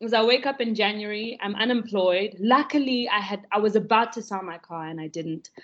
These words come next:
Um, and then for the next five months, effectively, I was out of work, uh, because I'd signed a contract with the company in the U K, and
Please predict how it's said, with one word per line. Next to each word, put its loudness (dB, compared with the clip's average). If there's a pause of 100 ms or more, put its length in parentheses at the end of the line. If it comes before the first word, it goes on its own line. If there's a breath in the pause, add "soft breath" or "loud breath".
(340 soft breath)
Um, -4 (400)
and 4
then 4
for 2
the 4
next 2
five 6
months, -4
effectively, -4
I -2
was -2
out 0
of -2
work, 2 (500 soft breath)
uh, -2 (120)
because 0 (340)
I'd 0
signed 2
a -2
contract 0
with -10
the -12
company -4
in -4
the -2
U -4
K, 2
and -8